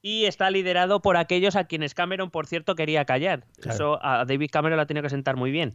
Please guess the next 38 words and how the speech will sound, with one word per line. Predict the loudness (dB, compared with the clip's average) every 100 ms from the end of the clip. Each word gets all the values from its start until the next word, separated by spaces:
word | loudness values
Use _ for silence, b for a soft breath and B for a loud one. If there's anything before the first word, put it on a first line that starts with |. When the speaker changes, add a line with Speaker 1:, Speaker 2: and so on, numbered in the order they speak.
| -10
Speaker 2:
Está, | -6 -2 0
Speaker 1:
Entre | 0
Speaker 2:
sí. | 0
Speaker 1:
otros, | 0 0 0
quiso | -6 -2 2
acallar | 2 2 2 2
a, | 2 2
a | 2 0
Boris | 0 0 -2
Johnson | -4 -4
y | -4
él | -2
le | -2
tiene | -4 -4
de |
primer | -4 -4 -2
ministro. | -4 -4 -6
Speaker 2:
Está | -6 -6 -4 -2
en | 0
posición | 2 2 2 2
fetal, | 2 4 4 2
creo, | 2 2 2
en | 0
un, | -4 -4
en | -4 -6
su | -6
casa | -2 -2 -2 -8 -12 -8
ahora | -6
mismo. | -4 0
Speaker 1:
Yo | 4 4 4
a, | 0 2
a, | 2 2 2
a | 0
David | 2 0 0 -4 -8
solo | -4 0 2
le | 2
puedo | 0
decir, | 0 0 0 0